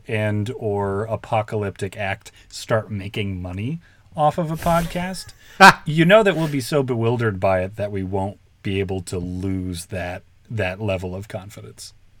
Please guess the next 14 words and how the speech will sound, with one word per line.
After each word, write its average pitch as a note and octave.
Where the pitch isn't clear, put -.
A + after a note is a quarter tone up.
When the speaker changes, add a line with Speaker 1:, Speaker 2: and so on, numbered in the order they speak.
Speaker 2:
No, F2+
definitely, F#2
definitely A#2
not. E2
I, F#2
I B2
mean, A#2
I A#2
don't A#2+
know A2
about G2+
you, G2+
but, G2
like, G2